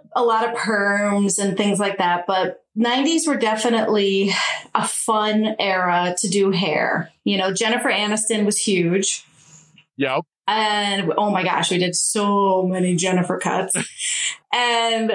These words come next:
Speaker 1: yeah, you know, it was just, it was super fun. I was in a day spa and I had two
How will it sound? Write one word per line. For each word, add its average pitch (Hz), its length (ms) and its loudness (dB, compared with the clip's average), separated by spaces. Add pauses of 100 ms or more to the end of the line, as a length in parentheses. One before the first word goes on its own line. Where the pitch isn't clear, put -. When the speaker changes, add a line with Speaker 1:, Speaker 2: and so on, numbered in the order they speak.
Speaker 1:
yeah, 294 300 0
you 254 220 0
know, 269 160 2
it 262 140 2
was 277 140 2
just, 302 240 -2
it 339 100 0
was 320 160 0
super 294 240 -2
fun. 185 240 0
I 185 100 -2
was 196 120 0
in 233 100 2
a 226 60 0
day 190 240 0
spa 180 720 0
and 185 480 -2
I 185 80 0
had 185 400 -2
two 262 680 2